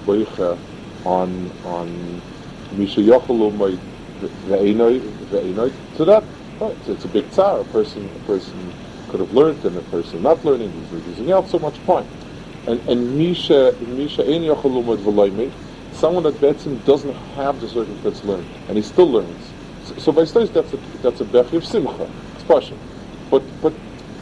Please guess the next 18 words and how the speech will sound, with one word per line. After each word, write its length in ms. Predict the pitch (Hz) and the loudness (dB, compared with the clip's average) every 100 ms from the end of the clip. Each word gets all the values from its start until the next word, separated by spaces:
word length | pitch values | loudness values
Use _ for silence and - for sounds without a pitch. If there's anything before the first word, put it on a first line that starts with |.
| - - | -16 -10
w-, 380 | 160 147 139 151 | -6 -4 -4 -4
w-, 440 | - 139 143 151 | -4 0 2 2
where, 320 | 135 160 185 143 | 4 6 6 2
I 40 | |
mean, 200 | 156 147 139 - - | -2 -6 -10 -14 -12
HaKadosh 300 | - 147 139 | -4 -2 0
Baruch 160 | 156 143 | 0 0
Hu's 80 | |
behalf, 260 | - 151 143 | 0 2 4
anyone 320 | 175 170 120 | 4 4 2
learns. 180 | 101 95 | 0 -4
Wh-, 300 | 127 139 143 - - - - | -6 -6 -6 -10 -12 -14 -12
wh-, 380 | 135 147 220 147 | 2 6 6 4
what's 220 | 196 208 | 2 2
the 120 | - 175 | -4 -6
threshold 840 | - 135 135 160 165 - 143 131 | -6 -8 2 2 2 0 -2 0
of 60 | 120 | -4
Bechia? 480 | 107 101 - 101 85 | -6 -8 -6 -6 -6